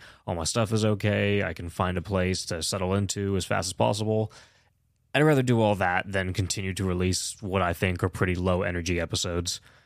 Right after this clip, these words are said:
So here's the breakdown of everything going on. So the episode you're about to listen to is an episode regarding Osmosis Jones, a classic, if you ask me. It's an older Patreon bonus episode, and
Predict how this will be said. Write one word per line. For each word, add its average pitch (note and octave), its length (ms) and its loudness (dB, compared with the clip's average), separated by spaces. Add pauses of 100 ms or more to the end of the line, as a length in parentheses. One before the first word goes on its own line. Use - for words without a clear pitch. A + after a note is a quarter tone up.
(180)
So B2+ 460 2
here's F3 220 2
the E3 60 2
breakdown A2+ 360 4
of G2 60 4
everything G2 340 4
going F2+ 240 2
on. F2 260 0 (200)
So A#2+ 340 4
the A#2+ 120 4
episode C3 460 0
you're G#2+ 180 2
about G2 260 0
to - 60 -4
listen F#2 260 0
to F#2+ 260 2
is F#2+ 160 -2
an G2+ 80 -6
episode G2 500 0
regarding G#2 720 2 (300)
Osmosis D3 460 2
Jones, A#2+ 760 0 (100)
a - 80 -4
classic, B2 560 -2
if F#2+ 140 -2
you F#2 80 2
ask F#2 180 2
me. A2 240 -2 (220)
It's G#2+ 140 0
an A#2 80 4
older A#2+ 180 6
Patreon G#2 560 2
bonus G2 320 2
episode, F#2+ 560 2
and F#2 400 0